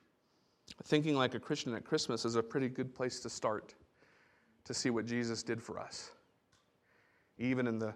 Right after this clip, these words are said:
way that his birth was announced. And may we emulate Mary's faith and her commitment to her God in the way that we respond to Jesus this Christmas. So let's pray and thank him for that. Father, we thank you for your word.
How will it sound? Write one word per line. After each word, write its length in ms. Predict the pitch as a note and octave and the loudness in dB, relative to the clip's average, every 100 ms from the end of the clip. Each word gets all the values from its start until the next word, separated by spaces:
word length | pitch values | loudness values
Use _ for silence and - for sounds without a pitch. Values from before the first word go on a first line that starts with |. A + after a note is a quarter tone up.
| - | -4
way 240 | A2+ B2 B2+ | 4 6 6
that 160 | A2+ | 4
his 220 | - A2+ B2+ | -2 -4 -2
birth 320 | B2 B2+ - | 0 0 0
was 160 | A#2+ A2+ | -4 -4
announced. 640 | A2 G2+ G#2 - - - _ _ _ _ _ _ _ _ - _ _ | -6 -8 -12 -14 -16 -18 _ _ _ _ _ _ _ _ -20 _ _
And 160 | - G#2 | -8 -2
may 120 | A2+ | 0
we 280 | A#2 A#2 A#2 | 2 4 2
emulate 420 | B2 B2 A#2 A#2 | 0 0 2 2
Mary's 380 | A#2 A2 A2 - | 0 0 0 -4
faith 400 | - G2 - - - _ _ - | -8 -8 -10 -18 -20 _ _ -10
and 80 | G#2+ | -4
her 100 | A#2 | -4
commitment 480 | A#2+ A#2 G2+ G#2 - - _ _ | -2 -4 -4 -8 -16 -20 _ _
to 100 | - | -12
her 140 | G#2+ A2 | -6 -4
God 400 | G#2 G#2 A2 - _ - - - - | -4 -6 -8 -16 _ -20 -20 -20 -14
in 80 | A2 | -8
the 80 | G#2+ | -2
way 160 | A2 | 0
that 180 | G#2+ G#2+ | 0 -2
we 160 | A#2 C#3 | 0 0
respond 460 | B2+ - E2 G#2 | 0 -4 -6 -8
to 80 | F#2+ | -8
Jesus 580 | F2 G#2 G2 G2 - - - | -8 -8 -8 -8 -10 -10 -8
this 140 | G#2 | -8
Christmas. 560 | - - - - - - _ _ - | -8 -12 -12 -12 -14 -14 _ _ -20
So 680 | - - - - - - - | -20 -20 -20 -20 -20 -18 -12
let's 100 | - | -10
pray 220 | - G#2+ | -4 -4
and 120 | G#2 | -4
thank 180 | A2+ G#2+ | -8 -10
him 140 | A2 G2 - _ | -12 -20 -20 _
for 100 | G#2 | -12
that. 240 | G2 G2+ - - _ _ - _ _ _ _ _ - - | -12 -14 -18 -20 _ _ -20 _ _ _ _ _ -18 -12
Father, 300 | - C3 B2 | 2 4 6
we 100 | B2 | 2
thank 300 | A#2 C3+ C3 | 2 0 2
you 100 | B2+ | 0
for 220 | A#2 A#2 | 0 -2
your 140 | G#2+ G#2+ | -2 -2
word. 340 | A#2 C3 B2+ | 4 4 4